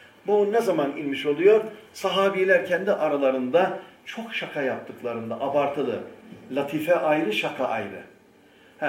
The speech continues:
çok çok şaka yaptıklarında, mizah yaptıklarında, yaptıkları bir durumda iken bu ayet inmiş oluyor.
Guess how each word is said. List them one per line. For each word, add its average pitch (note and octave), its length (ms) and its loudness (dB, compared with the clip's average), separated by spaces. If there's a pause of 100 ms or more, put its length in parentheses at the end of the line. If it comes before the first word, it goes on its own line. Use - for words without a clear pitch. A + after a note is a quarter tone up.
(120)
çok B3 260 2
çok G#3 200 -4
şaka - 260 -2
yaptıklarında, C#3+ 840 2
mizah D3+ 520 0
yaptıklarında, C#3+ 1080 0 (240)
yaptıkları E3+ 600 0
bir D3+ 200 0
durumda C#3+ 360 0
iken G#3 480 2 (220)
bu F#3+ 280 4
ayet E3+ 400 4 (320)
inmiş D3 360 -2
oluyor. A#2+ 300 -6